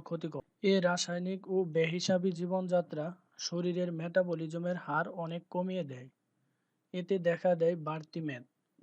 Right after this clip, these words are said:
তবে বাড়তি মেদ কমাতে আর চিকিৎসকের বাড়ি দৌড়াতে হবে না। আপনার হাতের কাছে রয়েছে এর দ্রুত সমাধান। ঘরে থাকা উপাদানে তৈরি বিশেষ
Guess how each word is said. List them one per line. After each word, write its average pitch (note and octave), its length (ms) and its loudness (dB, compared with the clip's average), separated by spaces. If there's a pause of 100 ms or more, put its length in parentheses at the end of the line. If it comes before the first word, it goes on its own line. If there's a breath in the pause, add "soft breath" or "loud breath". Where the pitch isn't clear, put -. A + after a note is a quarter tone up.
তবে F#3 300 0
বাড়তি D#3+ 420 0
মেদ F3+ 280 -2
কমাতে F3+ 460 0 (300)
আর D#3+ 240 -6
চিকিৎসকের F3+ 680 -6 (140)
বাড়ি E3+ 280 2
দৌড়াতে E3+ 420 0
হবে C3+ 280 -6
না। B2 120 -16 (600 soft breath)
আপনার F3 400 -4
হাতের E3+ 440 -6
কাছে E3+ 320 -6
রয়েছে E3 380 -4 (300)
এর E3 220 -4
দ্রুত E3+ 320 -4
সমাধান। C3+ 480 -6 (600 soft breath)
ঘরে D#3 300 4
থাকা F#3+ 300 4
উপাদানে F3 540 4
তৈরি F3 320 -4
বিশেষ D#3 400 -4